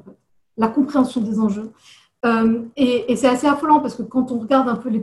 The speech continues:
programmes aujourd'hui, euh, de l'école, du lycée, du collège, mais aussi, ce qui est encore plus grave, de l'ena, ils ont, alors, à l'ena, c'est absolument incroyable, ils ont cinq heures de cours sur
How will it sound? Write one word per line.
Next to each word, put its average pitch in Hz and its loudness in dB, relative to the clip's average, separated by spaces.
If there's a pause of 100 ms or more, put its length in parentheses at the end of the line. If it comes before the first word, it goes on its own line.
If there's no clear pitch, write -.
programmes 254 2
aujourd'hui, 190 -4
euh, 170 -6 (300)
de 196 0
l'école, 196 2
du 185 0
lycée, 190 -2
du 190 -2
collège, 240 0 (200)
mais 226 4
aussi, 240 2
ce - -10
qui 202 -4
est 185 2
encore 185 -6
plus - -6
grave, 220 0
de 190 2
l'ena, 214 6 (800)
ils 226 2
ont, 339 2
alors, 226 2
à 294 4
l'ena, 285 6
c'est 233 2
absolument 233 -2
incroyable, 285 0
ils 240 0
ont 262 8
cinq 392 0
heures 302 2
de 233 -2
cours 294 -6
sur 294 -4